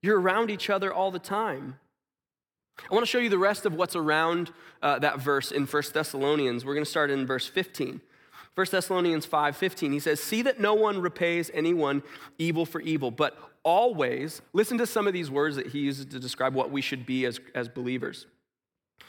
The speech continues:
"But always seek to do good in one an-, to one another and to everyone. Rejoice always. Pray without ceasing.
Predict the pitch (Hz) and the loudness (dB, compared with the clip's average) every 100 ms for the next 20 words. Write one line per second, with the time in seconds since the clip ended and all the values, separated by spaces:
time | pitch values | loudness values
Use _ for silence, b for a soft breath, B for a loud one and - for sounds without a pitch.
0 | B 190 185 170 220 214 170 160 - 190 | B -2 2 4 4 4 2 0 -4 -6
1 | - 156 156 143 151 147 135 131 127 123 | -6 -2 -2 2 2 2 0 0 -2 -4
2 | - _ - 131 127 127 120 123 123 B | -10 _ -6 -2 0 0 0 0 -2 B
3 | B - 131 120 127 113 113 - B - | B -2 0 2 0 -4 -6 -10 B -2
4 | 160 131 127 170 196 - - 131 131 117 | 0 2 2 4 2 0 0 0 2 -2
5 | - B B - 190 208 202 190 143 - | -6 B B 2 2 2 2 0 -2 -4
6 | 170 156 147 | -6 -4 -4